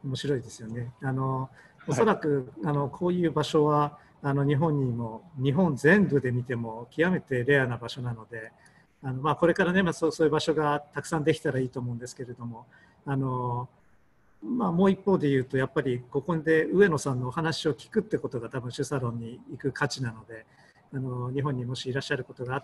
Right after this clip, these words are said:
Speaker 1: たら、まあ、日本の方も外国の方も含めてですけれども、ぜひ、あの、一回、あれですよ、マストビジット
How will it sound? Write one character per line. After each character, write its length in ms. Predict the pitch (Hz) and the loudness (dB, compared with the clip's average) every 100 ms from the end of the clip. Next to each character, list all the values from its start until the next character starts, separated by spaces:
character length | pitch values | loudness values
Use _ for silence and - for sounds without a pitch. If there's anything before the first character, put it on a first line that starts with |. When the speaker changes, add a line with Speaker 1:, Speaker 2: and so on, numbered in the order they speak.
| - | -8
Speaker 1:
た 80 | 135 | -10
ら、 220 | 117 110 _ 175 | -10 -12 _ -8
ま 160 | 156 139 | -6 -2
あ、 40 | |
日 80 | 135 | 0
本 120 | 139 | 0
の 60 | 123 | -2
方 240 | 123 120 | -6 -8
も 180 | 107 117 127 - | -12 -16 -18 -14
外 80 | 120 | -14
国 160 | 113 | -14
の 80 | 117 | -20
方 160 | 120 120 | -18 -18
も 60 | - | -16
含 160 | - | -10
め 60 | 143 | -10
て 80 | 120 | -10
で 100 | 117 | -12
す 80 | - | -12
け 60 | |
れ 60 | - | -14
ど 60 | |
も、 80 | - | -6
ぜ 140 | - 156 | -4 -2
ひ、 200 | 123 - _ _ _ _ | -4 -10 _ _ _ _
あ 80 | 120 | -10
の、 100 | 113 | -10
一 140 | 113 _ | -14 _
回、 300 | 143 120 127 _ _ _ - | -2 -2 -4 _ _ _ -16
あ 100 | 123 | -12
れ 60 | |
で 60 | 117 | -12
す 100 | - | -14
よ、 60 | 113 | -6
マ 140 | 135 | -4
ス 100 | - | 0
ト 120 | - | 2
ビ 120 | 151 165 | 2 2
ジ 120 | |
ッ 20 | |
ト 100 | 170 | -2